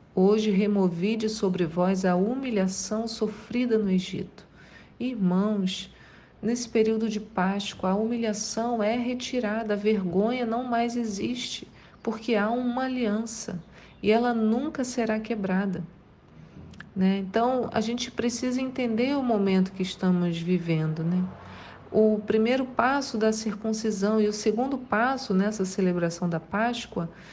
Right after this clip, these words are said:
que aconteceu lá em Josué, também trouxe a garantia da previsão. Da previsão não,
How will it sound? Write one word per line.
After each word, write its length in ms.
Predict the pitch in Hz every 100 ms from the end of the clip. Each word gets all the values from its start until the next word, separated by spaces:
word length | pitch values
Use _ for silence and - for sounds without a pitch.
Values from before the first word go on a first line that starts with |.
| -
que 100 | -
aconteceu 600 | 165 185 180 175 - 180
lá 320 | 170 175 202 220
em 100 | 190
Josué, 540 | 190 165 165 185 214
também 400 | 220 220 220 247
trouxe 360 | - 220 226 240
a 40 |
garantia 420 | 226 220 214 226
da 140 | 214 214
previsão. 680 | 226 220 214 180 175 196 202 - - - - - - - - -
Da 800 | - 175 170 165 160 156 156 - -
previsão 460 | 170 170 170 202 214
não, 220 | 175